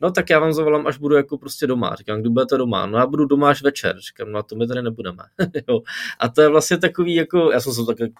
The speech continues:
že mu do toho telefonu nesmál, jo, ale je to vlastně jako blbý, protože já chápu, že ty lidi to potřebují řešit ve chvíli, kdy mají zrovna čas, ale musíte to nějak jako skloubit i s tou pracovní dobou té technické podpory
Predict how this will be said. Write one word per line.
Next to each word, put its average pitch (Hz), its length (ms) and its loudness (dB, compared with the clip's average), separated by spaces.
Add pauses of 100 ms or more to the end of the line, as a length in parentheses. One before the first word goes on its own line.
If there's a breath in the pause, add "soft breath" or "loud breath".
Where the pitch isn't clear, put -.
(240)
že 117 80 0
mu 113 100 -2
do 107 80 -2
toho 117 140 -4
telefonu 117 300 2
nesmál, 92 460 -2
jo, 92 180 0
ale 107 160 0
je 110 60 0
to 120 120 -6
vlastně 131 320 -4
jako 123 200 -4
blbý, 135 340 -4 (360 loud breath)
protože 135 440 0 (120)
já 185 40 2
chápu, 156 300 0
že 151 100 -2
ty 156 100 -8
lidi 151 120 -2
to 156 100 -4
potřebují 147 340 -4
řešit 147 240 -2
ve 139 100 -2
chvíli, 151 300 -4
kdy 143 140 -2
mají 143 160 0
zrovna 139 300 -2
čas, - 380 -4 (400 loud breath)
ale 131 180 2
musíte 139 400 -2
to 147 100 -6
nějak 151 200 -2
jako 151 160 -6
skloubit 143 480 2 (160)
i 139 80 -4
s - 80 -6
tou 151 160 -2
pracovní 143 400 -2
dobou 139 240 2
té 139 100 -8
technické 143 460 -6
podpory 113 380 -2